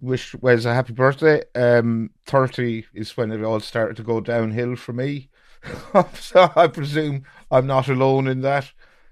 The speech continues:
Start piling on weight where before you didn't. Um,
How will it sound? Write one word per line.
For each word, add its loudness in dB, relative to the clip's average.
Start -2
piling 4
on 0
weight 0
where -6
before -8
you -8
didn't. -6
Um, 0